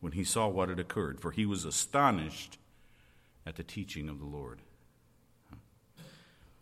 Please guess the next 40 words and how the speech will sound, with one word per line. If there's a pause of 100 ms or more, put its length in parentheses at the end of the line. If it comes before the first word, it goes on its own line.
(200)
Trouble
in
the
form
of
opposition
started
for
Saul
and
Barnabas
and
John
Mark
as
soon
as
they
got (240)
into
Paphos. (1300)
First, (500)
first
of
all,
they
encountered (120)
a,
a
pagan
city. (1200)
And
when
the
team
arrived
in
Paphos,
they
probably,